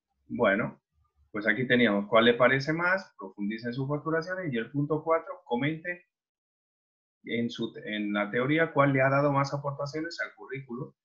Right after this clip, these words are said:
a nivel de Bolivia. Entonces tenemos resumen, pequeño resumen,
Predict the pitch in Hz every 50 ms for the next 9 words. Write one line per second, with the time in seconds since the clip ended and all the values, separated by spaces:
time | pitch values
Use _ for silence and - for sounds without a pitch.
0 | _ _ _ _ _ _ - 101 98 95 95 107 123 135 143 120 98 92 90 85
1 | 85 82 80 80 - - _ _ _ _ _ _ - - 131 156 156 156 156 -
2 | 147 120 98 87 - - - - - _ _ _ _ _ _ _ _ _ _ _
3 | _ _ _ - 123 131 139 139 - 123 - 101 101 - - _ _ _ _ _
4 | _ _ _ _ _ _ _ _ - 95 95 - 117 123 127 127 117 113 104 -
5 | 104 98 76 78 76 -